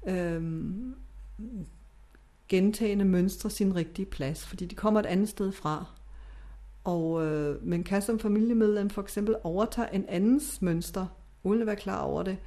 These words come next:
og nærmest leve et andens liv. Det lyder sådan meget som en besættelse, eller sådan. Sådan er det jo ikke. Altså, men vi har alle sammen noget, vi ikke kan forstå ved os. Og det, der så sker i de her opstillinger, det er, at, øhm, man finder ud af, hvor er, hvor hører det til,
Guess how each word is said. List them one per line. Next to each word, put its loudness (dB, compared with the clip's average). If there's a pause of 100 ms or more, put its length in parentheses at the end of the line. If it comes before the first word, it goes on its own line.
(380)
og 4
nærmest 4
leve 2
et 0
andens 0
liv. 0
Det -2
lyder 0
sådan -2
meget 0
som -4
en -4
besættelse, -2
eller -4
sådan. -6
Sådan -2
er 0
det 4
jo 6
ikke. 2
Altså, -4 (260)
men 2
vi 4
har 6
alle 6
sammen 8
noget, 6
vi 6
ikke 4
kan -2
forstå -4
ved 0
os. -4 (1500)
Og 2
det, 10
der 12
så 4
sker 6
i 4
de 4
her 8
opstillinger, 4
det 4
er, 4
at, -4 (100)
øhm, 0 (640)
man 8
finder 6
ud 8
af, 8
hvor 4
er, 6
hvor 0
hører 6
det 2
til, 0